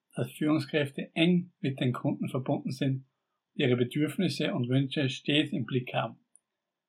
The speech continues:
Regelmäßiges Feedback sollte eingeholt werden, um den Kundenservice der Produkte stetig zu verbessern. Dabei sollte nicht nur auf die Erfüllung der Kundenwünsche abgezielt werden,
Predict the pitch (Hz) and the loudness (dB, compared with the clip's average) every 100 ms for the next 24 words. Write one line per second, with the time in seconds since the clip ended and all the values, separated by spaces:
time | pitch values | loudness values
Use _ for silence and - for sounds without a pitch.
0 | _ _ _ _ - 170 190 175 139 143 | _ _ _ _ 0 4 6 6 4 4
1 | 131 131 170 160 - 147 135 - 120 123 | 4 4 -4 -2 0 0 0 -2 -2 -2
2 | 147 131 127 113 113 113 127 127 - _ | -2 0 2 2 0 -4 -6 -6 -10 _
3 | _ _ _ _ _ - 160 160 123 127 | _ _ _ _ _ 4 4 4 4 4
4 | - - - 208 165 131 143 135 135 - | 0 0 2 4 2 2 2 4 0 -2
5 | _ - - 123 127 123 151 143 147 - | _ -14 -10 0 0 0 -4 0 -2 -2
6 | - _ 143 143 143 139 131 _ _ - | -10 _ -2 -2 -2 -4 -4 _ _ -4
7 | 131 120 113 127 120 - - _ _ _ | 0 0 0 -2 -2 -8 -12 _ _ _
8 | _ _ _ _ _ _ _ _ - 127 | _ _ _ _ _ _ _ _ -2 8
9 | 151 190 175 165 156 139 131 165 143 131 | 10 10 6 0 2 2 2 2 2 2
10 | _ _ - 131 - 135 - 151 151 151 | _ _ -12 -8 -4 -6 -2 2 4 4
11 | 131 117 - - 226 131 127 - - 127 | 2 -2 -2 0 2 4 4 2 -2 -2
12 | - - 135 127 127 135 131 | -4 -2 0 4 4 4 0